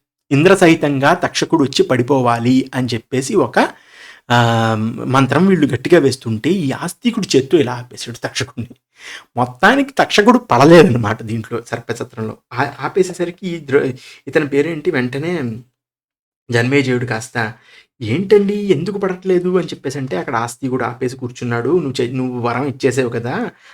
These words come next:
ఆపమని ఇంకేం చేస్తావు?" అని చెప్పేసి అన్నాడు. అనేసరికి పోన్లే ఇంక ఏం చేస్తాం పరిస్థితి అని చెప్పేసి, ఆ, మొత్తానికి ఎలాగైతేనే వ-,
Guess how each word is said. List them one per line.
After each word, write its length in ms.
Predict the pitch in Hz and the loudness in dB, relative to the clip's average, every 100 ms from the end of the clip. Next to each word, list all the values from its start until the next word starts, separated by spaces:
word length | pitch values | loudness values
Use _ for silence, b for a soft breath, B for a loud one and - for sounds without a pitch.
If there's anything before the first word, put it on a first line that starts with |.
| b | b
ఆపమని 360 | 127 123 123 139 | -2 0 0 0
ఇంకేం 320 | 120 120 113 | -2 -2 -2
చేస్తావు?" 360 | 117 120 120 135 | -4 -8 -10 -8
అని 100 | 123 | -8
చెప్పేసి 320 | 120 - 123 | -10 -10 -10
అన్నాడు. 300 | - _ - _ _ b b b b - | -10 _ -20 _ _ b b b b 2
అనేసరికి 540 | 214 220 208 185 180 226 | 6 8 6 4 0 -2
పోన్లే 640 | - 165 180 190 180 180 | -4 2 4 6 6 6
ఇంక 220 | 180 175 | 4 0
ఏం 340 | 156 147 165 165 | 0 0 0 -2
చేస్తాం 340 | 165 - 170 | -4 -6 -6
పరిస్థితి 600 | 160 139 147 151 139 175 | -4 -6 -6 -10 -6 -4
అని 120 | 180 | -4
చెప్పేసి, 760 | 131 127 - 165 160 135 139 139 B B B B - | -4 -6 -4 -6 -2 -2 -2 -4 B B B B -6
ఆ, 200 | 127 123 | -4 -2
మొత్తానికి 500 | 123 120 143 147 139 | -2 -2 -2 -2 -2
ఎలాగైతేనే 800 | 120 117 120 117 120 175 220 165 | -2 0 -4 -6 -6 -4 -2 -2
వ-, 340 | 117 120 123 | -2 -4 -4